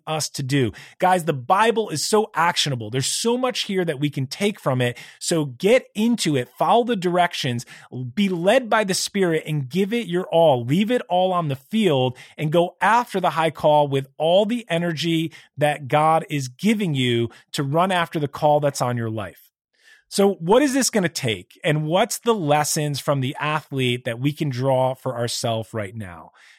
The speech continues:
Guys, there's preparation. We know there was a preparation period for these first century games, ten months just to get ready. It took discipline, right?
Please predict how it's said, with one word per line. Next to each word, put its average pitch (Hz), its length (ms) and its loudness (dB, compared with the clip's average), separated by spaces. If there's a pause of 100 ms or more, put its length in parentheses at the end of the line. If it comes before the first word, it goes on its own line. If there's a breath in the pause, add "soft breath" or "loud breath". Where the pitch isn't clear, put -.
(100)
Guys, 165 280 4
there's 156 200 0
preparation. 127 760 0
We 139 140 0
know 165 200 4
there 202 140 4
was 190 160 0
a 185 40 -4
preparation 151 600 -4
period 139 480 -4
for 135 120 -6
these 123 200 -6
first 135 280 -8
century 127 340 -8
games, 107 360 -8
ten 233 300 0
months 190 500 0 (280 loud breath)
just 185 320 0
to 185 80 -2
get 160 220 -4
ready. 127 380 0 (220 loud breath)
It 196 220 -2
took 214 300 0
discipline, 170 680 -2
right? 143 340 2